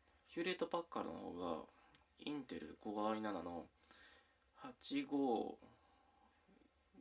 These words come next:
五ゼロユーってやつで。で、こっちが、インテルコアアイナナの、十、第十三世代の一三六ゼロピーっていう、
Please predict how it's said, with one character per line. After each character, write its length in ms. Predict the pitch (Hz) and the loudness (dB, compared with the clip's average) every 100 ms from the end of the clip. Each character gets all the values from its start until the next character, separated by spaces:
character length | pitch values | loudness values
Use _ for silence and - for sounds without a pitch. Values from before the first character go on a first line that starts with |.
| - | -20
五 300 | - 233 233 | -4 -2 0
ゼ 160 | - 123 | 0 0
ロ 200 | - - - | -2 -4 -8
ユ 200 | - 107 | -4 -2
ー 60 | - | -2
っ 20 | |
て 160 | - 107 | -6 -8
や 40 | |
つ 120 | - | -8
で。 100 | - - - _ _ _ _ _ - - _ _ - | -14 -16 -18 _ _ _ _ _ -20 -20 _ _ -10
で、 80 | - | -2
こ 120 | 139 | -2
っ 20 | |
ち 160 | 131 160 | 0 2
が、 280 | 117 78 - - _ _ _ _ _ _ _ _ _ _ _ _ - - - - - - | 6 6 4 -6 _ _ _ _ _ _ _ _ _ _ _ _ -16 -16 -18 -20 -18 -4
イ 100 | 139 | -4
ン 100 | 123 | 0
テ 100 | 92 | 0
ル 100 | 87 | 0
コ 280 | 107 104 110 | 2 6 8
ア 60 | |
ア 20 | 110 | 6
イ 40 | |
ナ 100 | 113 | 4
ナ 120 | 107 | 2
の、 300 | 85 82 73 - - - - - - - - - - - _ - | 0 -2 -6 -10 -20 -20 -20 -20 -20 -20 -20 -20 -20 -20 _ -10
十、 240 | 220 139 | 0 2
第 220 | 131 135 120 | 4 2 2
十 200 | 120 110 | 0 0
三 160 | 110 | -2
世 80 | - | -6
代 160 | - 62 | -6 -6
の 220 | 60 - - - - _ - - - - - - | -8 -12 -16 -20 -20 _ -20 -20 -20 -20 -20 -16
一 280 | - - 277 | -12 -4 -2
三 640 | 277 269 107 85 85 - | 2 2 0 -4 -6 -4
六 280 | 92 - 127 | -4 0 0
ゼ 140 | 120 | 4
ロ 120 | 117 82 | 4 2
ピ 220 | - 101 | 0 -2
ー 40 | |
っ 20 | |
て 100 | - | -4
い 100 | - | -10
う、 60 | - | -14